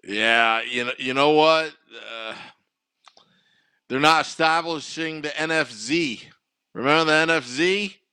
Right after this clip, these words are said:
The no fun zone? It's been nothing but fun for the New Jersey Devils. But it's been fun for the opposing team,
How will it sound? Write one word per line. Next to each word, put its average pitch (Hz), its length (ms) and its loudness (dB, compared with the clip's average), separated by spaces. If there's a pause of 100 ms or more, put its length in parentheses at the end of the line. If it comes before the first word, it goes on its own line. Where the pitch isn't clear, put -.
(280)
The 117 100 -6
no 143 160 4
fun 170 320 0
zone? 190 420 0 (720)
It's - 100 -20
been 143 200 -6
nothing 151 300 0
but 165 240 4 (100)
fun 110 220 -2
for 113 140 -8
the 104 100 -6
New 120 160 -4
Jersey 104 320 0
Devils. 110 480 4 (1080)
But 104 80 -4
it's 98 100 -6
been 110 180 4
fun 180 340 4
for 135 140 -2
the 127 140 0
opposing 131 480 0
team, 147 560 -2